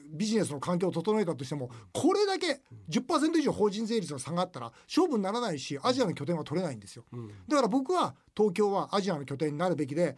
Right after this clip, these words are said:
Speaker 1: ニューヨーク、ロンドン、東京というためにはですよ、少なくとも二十パーセント切らないことには勝負にならないと思ってます。
Speaker 2: うん。できますか？
Speaker 1: いや、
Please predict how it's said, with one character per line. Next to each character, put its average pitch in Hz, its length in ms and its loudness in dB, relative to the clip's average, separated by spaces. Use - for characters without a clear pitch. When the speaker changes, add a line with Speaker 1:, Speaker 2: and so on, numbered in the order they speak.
Speaker 1:
ニ 185 120 4
ュ - 20 4
ー - 20 4
ヨ 262 140 6
ー - 20 -4
ク、 175 80 2
ロ 214 100 4
ン 208 40 4
ド 165 80 2
ン、 127 80 -4
東 135 180 -4
京 135 140 -4
と 120 160 -16
い 214 100 2
う 269 300 0
た 226 140 0
め 294 100 0
に 294 80 4
は 175 80 2
で 123 80 -8
す - 60 -16
よ、 156 160 -8
少 - 300 0
な 359 140 2
く - 80 -12
と - 100 -2
も 202 180 -2
二 170 120 0
十 196 120 0
パ 226 140 0
ー 196 40 0
セ 220 60 0
ン 202 80 2
ト - 60 -6
切 - 140 -2
ら 208 80 2
な 190 80 0
い 151 40 0
こ 135 80 -6
と 131 60 -8
に 127 80 -10
は 117 60 -8
勝 180 200 0
負 139 60 -8
に 123 60 -8
な 117 60 -8
ら 117 80 -10
な 107 100 -12
い 95 60 -18
と 165 80 4
思 147 180 -4
っ - 20 -12
て - 120 -20
ま - 80 -18
す。 - 200 -16
Speaker 2:
う - 40 -20
ん。 - 20 -20
で 127 100 -4
き 127 120 -4
ま 175 100 2
す - 140 -4
か？ - 80 -18
Speaker 1:
い 196 60 -4
や、 185 180 2